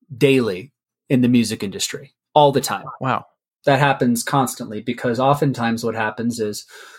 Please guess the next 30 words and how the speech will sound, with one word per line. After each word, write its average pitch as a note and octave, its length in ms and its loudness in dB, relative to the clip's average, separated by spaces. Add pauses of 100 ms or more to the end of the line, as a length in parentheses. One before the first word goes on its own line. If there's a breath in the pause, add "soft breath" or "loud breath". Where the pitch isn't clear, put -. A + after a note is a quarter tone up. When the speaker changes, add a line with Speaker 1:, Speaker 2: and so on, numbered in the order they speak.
(520 loud breath)
Speaker 1:
a C#3 100 6
major C#3+ 320 6
label B2 440 4
will A#2 240 4
own A2+ 400 0
both G#2+ 480 0
the A2 240 -2
master A2+ 460 2
recording C#3+ 800 0
rights E3 540 0 (340)
and C#3 300 4
the B2+ 320 4 (100)
publishing A#2 680 0 (260)
of B2 140 4
an A2+ 80 2
artist. - 500 -4 (240)
They'll, D3 340 4 (100)
they'll D#3+ 320 2
own D#3 200 4
both. C#3 460 2 (500)
And C#3 180 4
then F#3 340 4
if C#3+ 140 0
somebody D#3+ 460 2
wants C3 460 2
to C3 80 0
use C3 360 2
that C3 240 4
artist's A#2+ 460 0
music A2 500 0